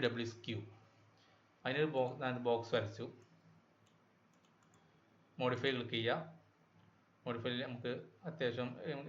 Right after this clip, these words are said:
ഇപ്പം എങ്ങനെ വേണ്ട കൊടുക്കണമെങ്കിൽ കൊടുക്ക-, കൊടുക്കാം. ശേഷം പിന്നെ സ്ക്യൂ എടുക്കുക, സ്ക്യൂ എടുക്കുക. അതിൽ എമൗണ്ട് എന്ത് ചെയ്തു, ഇങ്ങനെ, ഇങ്ങനെ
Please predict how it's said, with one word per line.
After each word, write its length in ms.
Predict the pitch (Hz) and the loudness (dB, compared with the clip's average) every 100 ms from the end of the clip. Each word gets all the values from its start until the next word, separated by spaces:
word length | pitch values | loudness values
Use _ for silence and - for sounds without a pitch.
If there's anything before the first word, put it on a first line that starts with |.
| 151 | -8
ഇപ്പം 160 | 151 151 | 0 2
എങ്ങനെ 160 | 151 151 | 4 6
വേണ്ട 140 | 147 147 156 165 160 160 | 6 6 4 4 2 4
കൊടുക്കണമെങ്കിൽ 340 | 151 151 147 | 2 2 0
കൊടുക്ക-, 200 | 139 135 | 0 0
കൊടുക്കാം. 260 | 127 127 156 - - 156 | -2 -2 -2 -4 -8 -6
ശേഷം 260 | 127 135 - - - - - - - _ 156 | -4 -6 -6 -14 -20 -20 -20 -20 -20 _ -6
പിന്നെ 320 | 131 127 135 131 | -4 -2 -4 -4
സ്ക്യൂ 280 | - 147 135 | -8 0 2
എടുക്കുക, 240 | 120 107 101 - - - _ - _ _ _ _ _ _ _ _ - - | 2 0 -4 -6 -20 -20 _ -20 _ _ _ _ _ _ _ _ -20 -18
സ്ക്യൂ 200 | - 120 | -8 -6
എടുക്കുക. 300 | 113 110 113 110 - - _ _ - _ _ 123 | -6 -8 -12 -16 -18 -20 _ _ -20 _ _ 2
അതിൽ 160 | 127 156 165 - 131 | 4 4 0 -2 0
എമൗണ്ട് 340 | 127 127 127 | 2 2 2
എന്ത് 120 | 127 120 | 2 0
ചെയ്തു, 160 | 113 117 | -2 -4
ഇങ്ങനെ, 160 | 123 151 - - - - - - | -8 -10 -12 -18 -20 -20 -18 -14
ഇങ്ങനെ 180 | - 127 | -8 -6